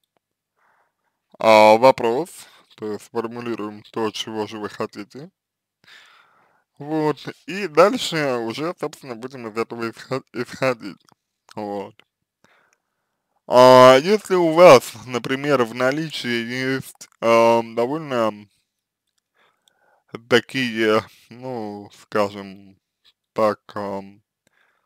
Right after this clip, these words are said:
серьёзные обесценивающие, а, тенденции, да, вот, к-, с которыми мы можем, вот,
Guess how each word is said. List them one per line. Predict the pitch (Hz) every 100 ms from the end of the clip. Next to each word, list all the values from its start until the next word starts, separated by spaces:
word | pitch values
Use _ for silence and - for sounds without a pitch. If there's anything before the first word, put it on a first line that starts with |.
| _ _ _ _ _ _ _ _ _
серьёзные | - - 139 143 147 120 123 113 110
обесценивающие, | 107 120 - 131 117 104 104 107 101 - - 107 107 113 107 104 101 -
а, | - 107 107 110 110 110 107 107 104 101 - _ _ _ _ _
тенденции, | - 135 180 214 160 - 107 110
да, | 131 156 127 _ _ _ - -
вот, | 107 104 104 101
к-, | _ - - 104
с | -
которыми | 113 - 113 107
мы | 107 107
можем, | 104 107 104 101 98 101 _ _ _ _ _ _
вот, | 101